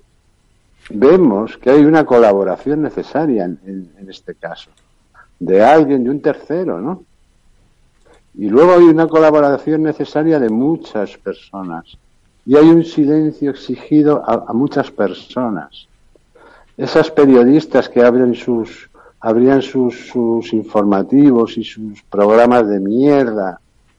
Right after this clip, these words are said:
eso del cotilleo, eh, hablando de la manada, pues, eh, no sé. Es decir, el escándalo es tal a nivel mundial que la colaboración de todos estos hijos de puta ha sido innecesaria.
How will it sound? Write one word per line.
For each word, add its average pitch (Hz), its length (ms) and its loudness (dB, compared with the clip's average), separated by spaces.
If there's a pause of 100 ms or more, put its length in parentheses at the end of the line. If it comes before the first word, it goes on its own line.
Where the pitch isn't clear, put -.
(140)
eso 117 380 -6
del 104 200 -6
cotilleo, 104 800 2 (340)
eh, 85 60 -6
hablando 120 420 2
de 135 100 4
la 131 120 2
manada, 139 720 -2
pues, 82 200 -12 (100)
eh, 76 240 -12
no 82 140 -10
sé. 160 280 -12 (840)
Es 131 100 -14
decir, 135 120 4
el 131 160 6
escándalo 190 580 4
es - 220 -6
tal 143 380 0
a 120 120 -8
nivel 117 320 -4
mundial 98 640 -10 (3500)
que 117 120 2
la 110 160 2
colaboración 107 760 0
de 156 120 0
todos 139 320 -4
estos - 320 -12
hijos 107 300 -6
de 101 140 -2
puta 131 500 -10
ha - 100 -12
sido 110 220 -4
innecesaria. - 600 -10